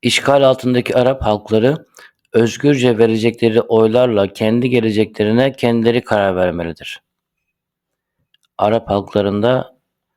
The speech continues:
halk oylaması istiyor bakın. Kendi istekleriyle ana vatana katılmış olan Kars, Ardahan, Batum için gerekirse tekrar halk oylaması yapılabilir.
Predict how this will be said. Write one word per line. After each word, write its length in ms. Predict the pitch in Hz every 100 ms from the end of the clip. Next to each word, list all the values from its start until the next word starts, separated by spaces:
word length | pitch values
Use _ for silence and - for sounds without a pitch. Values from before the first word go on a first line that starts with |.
| _ _
halk 360 | - - 113 -
oylaması 500 | 107 101 95 87 -
istiyor 340 | 87 - 90
bakın. 280 | 82 - - _ _ _ _ _ _ _ _ _ _ _ _
Kendi 320 | - 123 120 143
istekleriyle 760 | 131 - 127 - 127 127 120
ana 300 | 80 113 120
vatana 380 | 120 117 117 117
katılmış 520 | 117 - 113 123 -
olan 320 | 107 95 90
Kars, 560 | - 107 107 101 - - _ _ _ _ -
Ardahan, 680 | 104 110 107 101 101 92
Batum 320 | 107 117 123 104
için 320 | - 113 147 - _ - - _ -
gerekirse 680 | 117 120 127 151 131 127
tekrar 400 | - 139 - 127
halk 300 | 110 131 139
oylaması 460 | 123 110 110 120 151
yapılabilir. 640 | 135 - 117 98 92 -